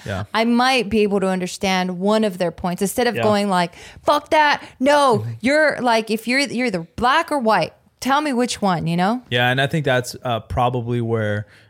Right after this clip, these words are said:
Speaker 1: um, our society being so big, America's obviously one of the most populated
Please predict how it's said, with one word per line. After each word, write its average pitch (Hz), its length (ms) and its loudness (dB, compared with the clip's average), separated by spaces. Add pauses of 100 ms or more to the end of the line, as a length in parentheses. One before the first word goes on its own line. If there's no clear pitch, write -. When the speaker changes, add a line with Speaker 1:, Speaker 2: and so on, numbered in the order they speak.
(100)
Speaker 1:
um, 95 600 -8
our 120 200 -2
society 117 400 -6
being 107 240 -6
so 98 200 -10
big, 151 480 -2
America's 107 480 -4
obviously 104 420 -8
one 107 220 -6
of 104 40 -6
the 101 80 -6
most 104 360 -8
populated 113 600 -6